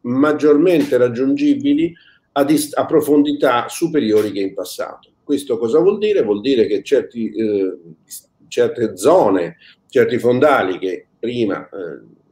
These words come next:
giacevano in acque libere, sempre di più adesso, eh, finiscono per essere inglobate in, in zone economiche esclusive sempre più ampie, e quindi ci abbiamo un fenomeno che chiamiamo la territorializzazione dell'alto mare, che è un,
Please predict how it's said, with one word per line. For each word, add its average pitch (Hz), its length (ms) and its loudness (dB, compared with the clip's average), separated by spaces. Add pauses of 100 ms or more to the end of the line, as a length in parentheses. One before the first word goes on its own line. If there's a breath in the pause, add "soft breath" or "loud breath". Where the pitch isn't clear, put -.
(160)
giacevano 110 760 0
in 113 120 -2
acque 117 300 0
libere, 123 440 2
sempre - 380 0
di 175 120 -8
più 131 220 0
adesso, 110 520 0 (640 soft breath)
eh, 120 120 2
finiscono 131 720 2
per 135 160 2
essere 117 400 0
inglobate 113 800 -2
in, 107 480 -2
in 120 180 -4
zone 107 360 -2
economiche 104 540 -8
esclusive 117 540 -4
sempre 101 360 -8
più 151 200 0
ampie, 92 600 -6
e - 140 -6
quindi 95 400 -8
ci - 100 -12
abbiamo 110 380 -4
un 151 160 0
fenomeno 113 640 0
che - 200 -14
chiamiamo 92 500 -2
la 92 160 -6
territorializzazione 110 1300 -2
dell'alto 87 480 -4
mare, 76 420 -4
che - 140 -8
è 87 160 -2
un, 98 80 -8